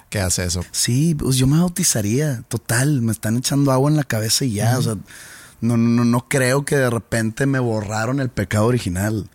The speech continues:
Speaker 2: O sea, yo, cuando dices tú, "Ustedes los católicos",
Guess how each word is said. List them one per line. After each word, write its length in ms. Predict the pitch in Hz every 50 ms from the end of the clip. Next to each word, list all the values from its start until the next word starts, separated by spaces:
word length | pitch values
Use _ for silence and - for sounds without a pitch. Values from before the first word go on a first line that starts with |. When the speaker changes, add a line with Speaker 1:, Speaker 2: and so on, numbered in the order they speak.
| _ -
Speaker 2:
O 40 | -
sea, 140 | - 107 107
yo, 160 | 95 104 110 110 - - - - - - - - - - 110 98
cuando 240 | - 120 117 117 120
dices 260 | 123 120 131 139 -
tú, 140 | - 139 131
"Ustedes 340 | 117 - - - 127 131 131
los 120 | 139 139 -
católicos", 760 | - 127 117 - - 120 123 123 123 - 135 135 131 - -